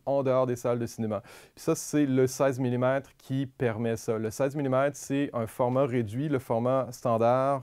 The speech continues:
Ce que vous venez de voir, c'était tourné en trente-cinq millimètres, donc une pellicule qui a trente-cinq millimètres de largeur,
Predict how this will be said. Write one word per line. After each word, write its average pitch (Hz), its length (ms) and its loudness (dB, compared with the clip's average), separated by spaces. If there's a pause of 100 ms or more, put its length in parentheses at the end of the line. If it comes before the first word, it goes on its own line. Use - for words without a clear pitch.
Ce - 100 -20
que 127 80 -4
vous 120 140 -2
venez 123 140 2
de 113 60 0
voir, 135 160 8
c'était 123 200 -4
tourné 113 220 -4
en 120 60 -2
trente-cinq 117 380 -4
millimètres, 113 360 -2
donc 101 160 -6
une 107 100 -8
pellicule 117 400 -2
qui 123 80 -4
a 107 60 -2
trente-cinq 107 300 -6
millimètres 113 340 -4
de 110 60 0
largeur, 120 440 0